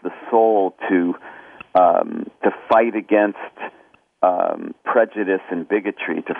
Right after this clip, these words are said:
fight against ignorance, to, to fight against your own blindness. And, and there's the warrior part of Scorpio that's, that's worth,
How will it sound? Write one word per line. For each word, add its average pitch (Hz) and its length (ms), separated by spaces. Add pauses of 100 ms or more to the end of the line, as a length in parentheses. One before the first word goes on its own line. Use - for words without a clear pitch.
fight 107 220
against 92 340
ignorance, 90 540 (120)
to, - 100
to - 160 (120)
fight 107 180
against 98 380 (100)
your 90 220
own 98 500 (600)
blindness. 101 640 (260)
And, 92 380 (100)
and 90 260 (120)
there's 120 320
the 104 80
warrior 95 520
part 87 320
of 80 60 (180)
Scorpio 82 520
that's, - 420 (360)
that's 82 260
worth, 90 300